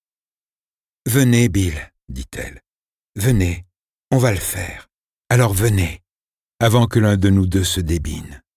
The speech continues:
Certainement pas moi, pense Hodges. Tout son corps est en émoi. D'abord, Janet n'arrive pas à ouvrir la porte. Sa main tremble trop.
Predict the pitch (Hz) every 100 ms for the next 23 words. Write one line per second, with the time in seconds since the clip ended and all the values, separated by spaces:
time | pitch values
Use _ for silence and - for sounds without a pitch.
0 | _ _ _ _ _ _ _ _ _ -
1 | 67 - 65 57 - 76 71 - - -
2 | - 65 - 69 67 64 - - _ _
3 | _ _ _ _ - 120 - 82 - -
4 | 71 64 67 - 62 - - - - _
5 | _ _ _ _ _ _ _ _ _ -
6 | 101 98 120 113 90 _ _ _ _ _
7 | 90 120 117 127 113 107 - 113 85 78
8 | 73 87 71 69 - - - - - _
9 | _ _ - - 95 92 90 87 80 76
10 | - - -